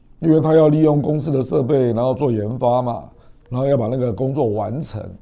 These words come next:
啊。这个在台湾的，坦白说，科学园区是非常普遍的现象啊，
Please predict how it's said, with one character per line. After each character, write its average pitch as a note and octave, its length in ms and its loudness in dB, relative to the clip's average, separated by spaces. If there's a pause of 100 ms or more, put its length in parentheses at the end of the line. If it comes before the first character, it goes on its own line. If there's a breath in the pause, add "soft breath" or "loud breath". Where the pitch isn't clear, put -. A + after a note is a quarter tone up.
啊。 F#2 140 -14 (760)
这 E4 120 4
个 C#4+ 140 10
在 B3+ 180 6
台 F#3 240 6
湾 A3 200 8
的， D#3 420 8
坦 B2 160 0
白 C#3+ 160 4
说， D#3+ 160 2
科 F3 180 -2
学 C#3 200 2
园 B2+ 140 -4
区 C3+ 200 -2
是 D3+ 160 -6
非 C3+ 120 -2
常 A#2+ 200 -4
普 F#2 180 -16
遍 A2 220 -6
的 G2+ 80 -8
现 G#2 240 -8
象 F#2+ 180 -10
啊， C2+ 220 -20